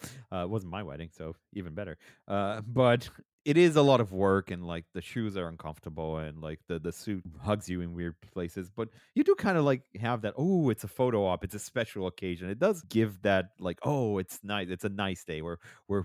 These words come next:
we're dressing up, we're going out." Uh, but yes, absolutely, for comfort, I, I just love when I'm going to work, 'cause I get to work in shorts and, and, and, like, sneakers. So I'm walking down the street and I see this person, like, on a very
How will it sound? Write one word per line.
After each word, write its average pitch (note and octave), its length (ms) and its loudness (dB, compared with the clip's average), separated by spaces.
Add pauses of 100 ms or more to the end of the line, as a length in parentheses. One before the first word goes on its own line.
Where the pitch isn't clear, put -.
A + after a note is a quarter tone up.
we're F#2 120 -2
dressing F2 420 -8
up, D#2+ 140 -14
we're E2 120 -8
going F2+ 260 -4
out." C2+ 240 -10 (560)
Uh, F2+ 440 0 (280)
but G2 180 0
yes, D#2+ 220 -2
absolutely, E2+ 400 -2
for F#2 180 -4
comfort, G#2+ 720 -4 (420)
I, G2+ 180 -6
I G#2 60 0
just G2 300 -10
love F#2+ 360 0
when G2+ 160 -4
I'm G2 160 -4
going F2+ 240 -4
to F2+ 100 -12
work, F2 200 -6
'cause G2 120 -10
I G#2 80 -2
get G2+ 200 -8
to G2 80 -12
work E2+ 300 -6
in D#2+ 100 -12
shorts E2 460 -8
and, D#2 300 -10
and, D#2 300 -14 (260)
and, D2+ 180 -12 (460)
like, C#2+ 240 -12
sneakers. G2+ 560 -4 (360)
So F#2+ 200 0
I'm G2 180 0
walking G2+ 280 0
down F#2 160 -2
the F#2 80 -6
street F#2 240 -6
and F2+ 60 -6
I F2 100 -4
see E2+ 220 -10
this D#2+ 200 -12
person, E2 380 -10
like, D#2 180 -10
on D#2+ 100 -12
a D#2 60 -12
very F2 540 -2